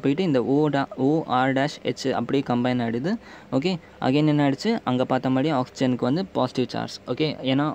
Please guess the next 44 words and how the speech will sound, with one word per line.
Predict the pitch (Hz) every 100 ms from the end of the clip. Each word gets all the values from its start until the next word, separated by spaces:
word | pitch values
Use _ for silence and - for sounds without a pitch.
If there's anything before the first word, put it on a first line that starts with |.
| 131
oxygen | 139 139 135 131
வந்து | 139 143
என்ன | 131
ஆயிடுச்சு? | 120 123 120 - - - - 127
இது | 127
கிட்ட | 139 165
இருக்க | 156 139
அந்த | 127 123
ரெண்டு | 131 127
valence | 139 147 139
எலக்ட்ரானை | 131 - 127 127
கொடுத்து | 131 131 143
தான் | 147
carbon | 135 135 135
கூட | 127 135
satisfy | 127 120 120 - 113
பண்ணுது. | 117 110 - -
Okay, | 120 160 160 - - 131
again | 147 143
positive | 139 - 131 127
charge. | 147 190
இப்ப | 135 127
இந்த | 123
positive | 127 135 139 135
சார்ஜை | 127 127 123
remove | 131 131
பண்றதுக்காக | 127 127 - 135 143
என்ன | 131
பண்ணணும்? | 127 139 208 - - - -
ஹைட்ரஜனை | 151 180 190 151 131 151 147
remove | 127 123
பண்ணிடும். | 120 120 127 -
Okay, | 127 165 131
minus | 120 127 131
H | 123 -
plus. | 147 180 -
So, | 120
finally | 127 120 131
you | 123
will | 117 117
get | 117
your | 127 220 - -
acetal. | - 113 107 104 - - - - - - - -
Okay, | 123